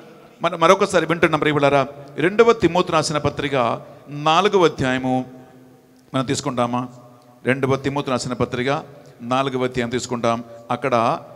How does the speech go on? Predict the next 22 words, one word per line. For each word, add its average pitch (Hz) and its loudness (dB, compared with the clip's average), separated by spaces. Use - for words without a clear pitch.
ఆ, 104 -2
రెండు 185 2
నుంచి 156 -2
చదువుతాం, 143 -4
ఐదు 175 2
వరకు 131 -2
బిడ్డలారా. 113 -4
రెండవ 156 2
తిమోతి 151 -4
రాసిన 131 -4
పత్రిక 139 -2
నాలుగవ 127 0
అధ్యాయము 123 -4
రెండు 143 -2
నుంచి 131 -4
ఐదు 151 0
వరకు. 123 -2
శ్రద్ధతో 185 2
వినండి, 165 -2
ఇది 156 0
చాలా 151 0
ముఖ్యం. 147 -6